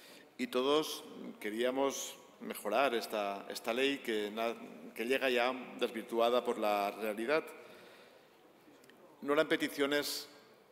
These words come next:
que venían de nuestros grupos políticos únicamente, porque ver-, verán que muchas de ellas eran coincidentes prácticamente. Venían directamente desde el sector, era el sector quien estaba pidiendo a los grupos que aportáramos esta enmienda.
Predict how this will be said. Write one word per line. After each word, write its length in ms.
que 120
venían 400
de 360
nuestros 400
grupos 260
políticos 480
únicamente, 480
porque 300
ver-, 180
verán 300
que 100
muchas 320
de 60
ellas 240
eran 240
coincidentes 760
prácticamente. 840
Venían 460
directamente 560
desde 400
el 160
sector, 420
era 140
el 60
sector 360
quien 200
estaba 280
pidiendo 300
a 40
los 120
grupos 420
que 120
aportáramos 840
esta 600
enmienda. 520